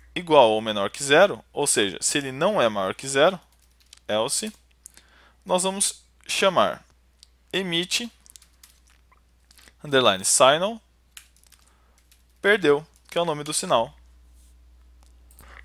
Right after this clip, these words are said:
Com isso, nossa barra vai emitir um sinal chamado perdeu toda vez que ela chegar em zero.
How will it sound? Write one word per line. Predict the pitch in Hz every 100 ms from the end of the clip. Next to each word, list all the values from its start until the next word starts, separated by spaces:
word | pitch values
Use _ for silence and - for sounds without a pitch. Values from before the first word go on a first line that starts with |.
| -
Com | 226
isso, | 208 262 185
nossa | 175 185 202
barra | 143 170 190 -
vai | - 175 208
emitir | 220 214 -
um | 214
sinal | 214 220 165 160 190
chamado | - 151 143 147
perdeu | 180 170 185 220 - - -
toda | - 240
vez | 220 202 208
que | 202
ela | 202
chegar | 208 202 190
em | 190
zero. | 202 143 151